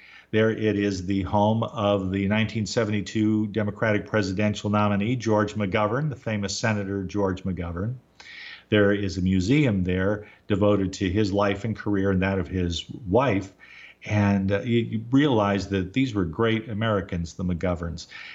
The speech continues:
And you even go into, uh, the campus. It's located in the library of Dakota Wesleyan University, and you can sit in a couple of seats that were on the campaign plane.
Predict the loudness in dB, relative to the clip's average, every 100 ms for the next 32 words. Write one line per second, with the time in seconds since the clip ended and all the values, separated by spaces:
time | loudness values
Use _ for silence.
0 | -18 -12 -2 2 2 2 0 0 0 2
1 | 2 2 2 0 0 2 2 2 0 -2
2 | 0 0 0 0 0 0 -2 -6 -8 -6
3 | -6 -10 _ -8 -2 -2 -2 -4 -6 -8
4 | -4 0 0 0 0 0 0 0 0 0
5 | -2 -2 -2 -4 -6 -2 -2 0 -2 -2
6 | -2 0 2 0 0 -2 -2 -2 -2 -2
7 | -4 0 2 4 0 -2 0 0 0 0
8 | -2 -2 -2 -2 -2 -4 -2 -2 0 0
9 | 0 -4 -2 -2 0 0 -2 -2 -4 -2
10 | -8